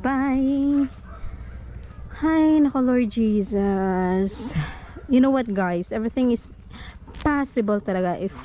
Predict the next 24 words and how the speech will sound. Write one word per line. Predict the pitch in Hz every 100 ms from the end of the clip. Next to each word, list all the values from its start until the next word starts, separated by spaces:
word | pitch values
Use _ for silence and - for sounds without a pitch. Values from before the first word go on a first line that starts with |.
| 226
you |
trust | 208 - 208 196 196
and | 196 196
you | 208
work | 202 220 220 -
for | - 190
it. | 175 180 175
You, | 175 - 196 - - - -
you | - 226
work | 208 220 220
for | - 190
your | 185 185
dream. | 180 - 185 175 175 - - - - - - - - -
That's | 196 - -
what's | 240 -
the | 214
good | 185 202 -
thing | - 175 175
of | 175
it. | 180 - - - - -
And | 262 262 247 240 240 214
by | 190
the | 180
way | 170 160